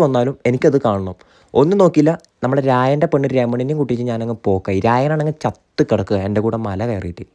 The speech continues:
നേരെ നോക്കി നടന്നപ്പോൾ ഒരു റിസോർട്ട് കണ്ടത്. ആ കമ്പിവേലിന്റെ സൈഡിലൂടെ നടക്കുമ്പോൾ രണ്ട് ഗ്രാമീണ ചേട്ടന്മാരെയും കണ്ടു. അവരെ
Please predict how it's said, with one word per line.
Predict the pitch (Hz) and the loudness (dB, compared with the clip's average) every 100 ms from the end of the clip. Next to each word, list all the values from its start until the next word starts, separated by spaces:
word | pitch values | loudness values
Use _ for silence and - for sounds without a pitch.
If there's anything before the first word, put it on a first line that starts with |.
| _ _ _ _ - | _ _ _ _ -2
നേരെ | 120 139 156 175 180 | 4 6 8 8 8
നോക്കി | 147 123 139 | 6 4 4
നടന്നപ്പോൾ | 120 117 123 | 4 4 2
ഒരു | 117 | 2
റിസോർട്ട് | 104 104 104 | 2 2 4
കണ്ടത്. | 107 87 - - - - | 2 0 -4 -14 -20 -14
ആ | - 139 | -4 0
കമ്പിവേലിന്റെ | 131 127 143 143 147 | 2 6 8 8 4
സൈഡിലൂടെ | 147 120 120 123 127 131 | 4 4 4 4 4 2
നടക്കുമ്പോൾ | 110 123 120 | -2 -2 0
രണ്ട് | 117 117 | 0 0
ഗ്രാമീണ | 117 101 104 113 123 | 0 0 0 0 0
ചേട്ടന്മാരെയും | 110 95 101 101 95 | 0 -2 -2 -4 -6
കണ്ടു. | 87 - - - | -8 -12 -20 -2
അവരെ | 113 143 | 0 0